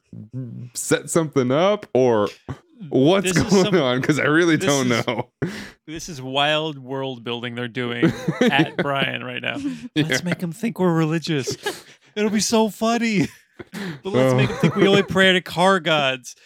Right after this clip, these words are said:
Speaker 2: So, like, what if, okay, so Dominic's T, his, his lowercase T that he wears, what if it's actually
Speaker 1: Mm-hmm.
Speaker 2: wrenches? And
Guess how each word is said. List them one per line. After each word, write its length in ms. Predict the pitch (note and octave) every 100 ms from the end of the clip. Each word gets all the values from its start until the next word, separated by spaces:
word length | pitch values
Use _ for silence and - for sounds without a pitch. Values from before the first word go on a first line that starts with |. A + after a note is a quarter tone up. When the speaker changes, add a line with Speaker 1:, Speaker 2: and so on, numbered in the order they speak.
| -
Speaker 2:
So, 160 | - G3
like, 240 | F#3+ -
what 180 | D3 F3+
if, 280 | B3 - - _ _ _
okay, 280 | F3 E3 B2 - _ _ -
so 240 | F3 E3 - _ _ _ _ -
Dominic's 520 | F#3 G#3+ A3+ - - _ _ _ _ _ _
T, 320 | - F#3+ F#3
his, 320 | C3 D#3 - -
his 300 | D3+ D3+ C3+ _ _ _
lowercase 540 | D3 E3 D#3 D#3+ C3+
T 140 | - C3+
that 80 | B2
he 140 | A#2
wears, 260 | A#2 A#2+ G#2+
what 160 | C3
if 80 | G3+
it's 100 | A3
actually 280 | A3 - E3+
Speaker 1:
Mm-hmm. 80 | A#2+
Speaker 2:
wrenches? 560 | B2+ G2 G2 - - - - - -
And 480 | D3 D3 C#3+ C3+ C#3